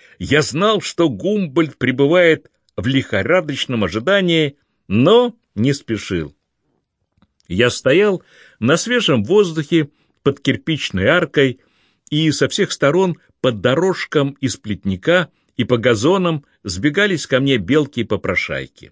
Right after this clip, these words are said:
Было ветрено и сыро, ветви в колечках и овалах скупого солнечного света.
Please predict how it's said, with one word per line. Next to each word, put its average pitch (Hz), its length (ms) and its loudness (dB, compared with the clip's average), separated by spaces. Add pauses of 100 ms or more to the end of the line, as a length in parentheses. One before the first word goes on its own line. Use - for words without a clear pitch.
(920)
Было 247 320 4
ветрено 185 560 4
и 120 180 0
сыро, 185 580 2 (420)
ветви 180 580 2
в - 100 -8
колечках 143 640 0
и 107 40 2
овалах 107 520 2
скупого 110 540 -2
солнечного 98 600 -2
света. 69 600 -12